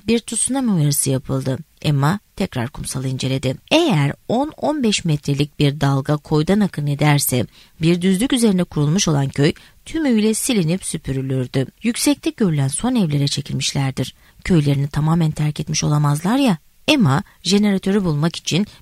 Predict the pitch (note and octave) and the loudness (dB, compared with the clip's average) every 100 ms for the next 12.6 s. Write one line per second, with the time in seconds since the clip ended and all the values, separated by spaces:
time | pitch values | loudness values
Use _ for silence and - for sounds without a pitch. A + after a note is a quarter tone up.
0 | - D4+ B3 A3 F3 - D3+ C#3+ C#3+ D#3+ | -4 0 0 -2 -4 0 0 2 0 0
1 | - D3+ D#3+ - C#3+ D3 C3+ A#2+ A#2 D#3+ | -4 0 0 0 2 2 2 -2 0 0
2 | G#3 - - - - D#4 - A3+ F#3 F#3+ | -2 -8 -20 -14 -6 -6 -2 -2 0 0
3 | G#3 A3 D3+ C3+ - D3+ C3+ C3 C3 C3+ | 0 0 0 0 -2 0 2 2 0 0
4 | C3+ F#3+ A3 E3 C#3 B2+ D#3 C#3 - B2+ | 0 0 0 0 0 -2 -2 -2 -2 -2
5 | - - - - B3 D4 F4+ C#4 C4+ C#4+ | -4 -6 -6 0 4 4 4 2 0 0
6 | D#4+ G3+ - D3 - C#3+ C#3 C#3 C#3 C#3 | 0 0 0 -2 0 -2 0 0 0 -2
7 | C3+ C#3 C#3 A3 - D3+ - C3+ B2+ D#3 | -2 -4 -4 -6 -6 -6 -4 -2 2 2
8 | - - - E3+ F3 - F#3 C#4 A#3+ - | 0 -10 -4 -2 -2 0 2 0 -2 0
9 | F#3 F#3 F3+ G#3 B3+ G3+ D3 C3+ C3+ C3 | 2 2 0 0 2 2 2 0 0 0
10 | C3 C#3+ D3 F3 F3+ A3+ A3 - C#3 C3 | 0 0 2 2 2 2 -2 0 0 2
11 | B2 C3 B2+ D3 D3 C3 E3+ - - - | 0 0 0 2 2 2 0 -2 -16 -2
12 | - G#3+ A3+ B3 C#4+ | 2 4 4 4 2